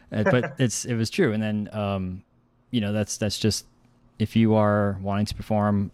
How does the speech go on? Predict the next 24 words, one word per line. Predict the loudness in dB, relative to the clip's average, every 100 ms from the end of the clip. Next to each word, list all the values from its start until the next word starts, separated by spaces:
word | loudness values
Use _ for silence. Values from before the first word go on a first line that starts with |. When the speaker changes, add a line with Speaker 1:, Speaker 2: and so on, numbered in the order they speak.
| -8
Speaker 1:
at | -4
the |
highest | 0 0 0
level, | 0 0 2 0 -2 -10 -4
it, | -2 -2
it | -2 -2 0
really | 4 4
shouldn't | 4 0 0
matter | 0 0 0
what | -2 -2
ball | 2 4 4
it |
is. | 2 0 0
You |
should | -2 -2
be | 0
able | 0 0
to | -2
adapt | 0 2 0 -2 -10 -12 -4
and | 0 0 0
train | 2 2 4 4 2 -2 -4
and, | 0 2 2 2 0 -2
um, | 0 2 0 0 -4
and, | -4